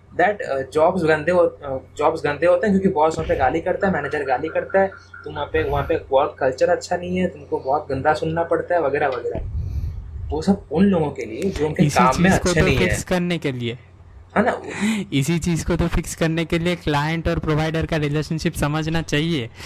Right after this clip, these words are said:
Speaker 2: अगर तुम एक क्लाइंट को समझ रहे हो, तो फिर तुम्हारे कंपनी में जो भी आएगा, जो प्रोजेक्ट आएगा, वो तुमको एक पर्सपेक्टिव देगा कि भाई काम कैसे करना है actually,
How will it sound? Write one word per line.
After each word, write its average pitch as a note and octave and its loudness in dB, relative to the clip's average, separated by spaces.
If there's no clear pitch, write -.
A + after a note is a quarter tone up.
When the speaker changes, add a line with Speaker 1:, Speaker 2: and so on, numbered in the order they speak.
Speaker 2:
अगर D3 0
तुम E3 -2
एक E3 -4
क्लाइंट D3 0
को D#3+ -2
समझ D3 -2
रहे B2+ -2
हो, C3 -2
तो D3+ -2
फिर D#3 -2
तुम्हारे D3+ -2
कंपनी D3+ -2
में D3+ -2
जो C#3 0
भी D#3+ 0
आएगा, C3 -2
जो C3+ 0
प्रोजेक्ट C3+ -2
आएगा, C3 -2
वो F#3+ 0
तुमको F#3+ -2
एक G#3 -4
पर्सपेक्टिव F3 -2
देगा D#3 -2
कि E3+ -6
भाई D3 -2
काम D#3 -2
कैसे E3 -2
करना C#3 -2
है D3 -2
actually, C3+ -2